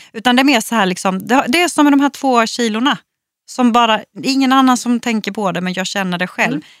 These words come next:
Speaker 1: Det är lika, jag vill liksom ha, vara, känna mig bra, snygg, inifrån och ut, eller utifrån och in, eller hur fan så säger man?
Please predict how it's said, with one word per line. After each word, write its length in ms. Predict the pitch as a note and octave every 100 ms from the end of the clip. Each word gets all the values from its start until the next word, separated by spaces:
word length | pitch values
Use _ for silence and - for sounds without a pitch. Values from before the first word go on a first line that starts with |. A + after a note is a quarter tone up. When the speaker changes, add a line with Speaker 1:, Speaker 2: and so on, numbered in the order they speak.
| -
Speaker 1:
Det 60 |
är 40 | A#3
lika, 180 | A#3
jag 280 | G#3+ A3+ C4 A#3
vill 360 | B3 B3 G#3
liksom 420 | F#3+ F#3 - F#3+ F#3+
ha, 360 | G3 G#3 G#3+ G3 G3+ - - - D3
vara, 300 | G3+ A#3 E3+ - _ _ _ _ _ _ -
känna 260 | - A3+ G3+
mig 320 | G3 F#3 E3+
bra, 380 | F3 F#3 E3+ F3+ - -
snygg, 580 | F#3 - - F#3+ - E3+ _ _
inifrån 600 | - G3+ F#3 E3+ - F3
och 60 | F3
ut, 280 | F#3 E3 -
eller 140 | E3
utifrån 260 | F3+ - F3
och 60 | F3
in, 160 | E3+
eller 160 | D#3 D#3+
hur 40 |
fan 180 | F3+ F#3
så 160 | F3 E3+
säger 400 | E3 E3 F3 E3+
man? 200 | F3+